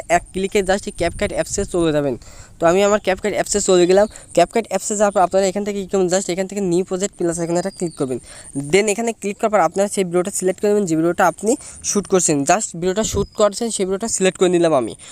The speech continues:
তো এই ভিডিওটা সিলেক্ট করার পর আপনাদেরকে এখন কী করতে হবে, just এই ভিডিওটা দেখুন পিছে যে ব্যাকগ্রাউন্ডটা আছে, একটু যদি মন সহকারে, সহকারে দেখে খেয়াল করেন, দেখুন পিছে যে ব্যাকগ্রাউন্ডটা আছে, একটু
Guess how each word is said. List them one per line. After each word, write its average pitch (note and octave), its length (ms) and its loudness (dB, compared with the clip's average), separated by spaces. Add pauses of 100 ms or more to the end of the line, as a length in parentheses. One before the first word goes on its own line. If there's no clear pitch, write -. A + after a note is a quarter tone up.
(260)
তো F3 60 0 (200)
এই G#3 100 6
ভিডিওটা A#3 220 -4 (220)
সিলেক্ট G#3+ 300 -2
করার G3+ 180 4
পর F#3+ 60 2 (100)
আপনাদেরকে G#3 440 -4 (100)
এখন G#3+ 220 -2
কী G3 140 -12
করতে F3+ 180 -2
হবে, G#3 120 0 (440)
just F3+ 160 2 (240)
এই G3 140 2
ভিডিওটা G3 340 0
দেখুন G3+ 260 -2
পিছে F#3 300 -2
যে G#3 40 -2 (100)
ব্যাকগ্রাউন্ডটা F3+ 500 2
আছে, F3 140 -6 (120)
একটু - 200 -10
যদি F#3+ 220 0
মন F3 200 0
সহকারে, G3 260 -4 (200)
সহকারে F#3+ 320 -6
দেখে F#3 160 -4 (380)
খেয়াল F3+ 240 2
করেন, E3 200 2 (400)
দেখুন F3+ 240 2
পিছে F#3 240 -4
যে G#3+ 60 4 (100)
ব্যাকগ্রাউন্ডটা F#3 460 4
আছে, E3 140 -6 (120)
একটু D#3 100 -8